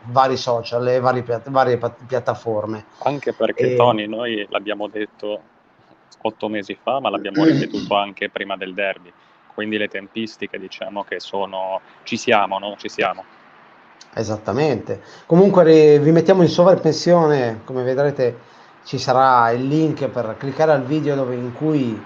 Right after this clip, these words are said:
Speaker 1: eh, parliamo chiaramente di Lautaro Martinez, una live fatta esattamente otto mesi fa,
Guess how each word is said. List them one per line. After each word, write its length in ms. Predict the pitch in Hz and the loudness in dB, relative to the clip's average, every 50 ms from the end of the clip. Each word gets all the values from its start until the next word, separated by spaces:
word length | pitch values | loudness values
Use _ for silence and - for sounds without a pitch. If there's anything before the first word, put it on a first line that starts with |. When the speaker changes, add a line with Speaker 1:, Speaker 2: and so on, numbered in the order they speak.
| - - - - - - | -16 -20 -20 -20 -18 -16
Speaker 1:
eh, 280 | 104 95 90 87 90 90 | -14 -14 -12 -14 -10 -4
parliamo 580 | - 127 131 147 160 160 156 147 135 123 117 107 | -4 -2 2 2 2 2 2 2 2 0 0 -2
chiaramente 600 | - 156 156 143 143 147 156 156 147 120 131 131 | 0 2 2 2 2 2 0 0 0 -2 -2 -4
di 80 | 123 131 | -2 0
Lautaro 360 | 131 131 127 117 143 139 139 | 0 0 2 2 2 2 2
Martinez, 680 | 143 139 123 117 - 156 151 151 147 147 139 143 - - | 2 0 0 -2 -2 -2 0 0 0 0 -2 -4 -6 -6
una 360 | 127 123 123 127 127 135 139 | -4 -2 0 2 2 2 2
live 140 | 139 131 131 | 2 0 -2
fatta 280 | - 139 135 135 - 131 | -2 -2 -2 0 -2 -4
esattamente 520 | 95 123 127 - 135 135 147 131 - 147 | -4 -4 -6 -6 -4 -4 -4 -4 -2 0
otto 280 | 147 165 - - - 143 | 0 0 0 0 -2 -2
mesi 260 | 131 127 127 160 175 | -2 -2 -4 -4 -4
fa, 280 | - - 113 95 - | -2 -2 -2 -2 -4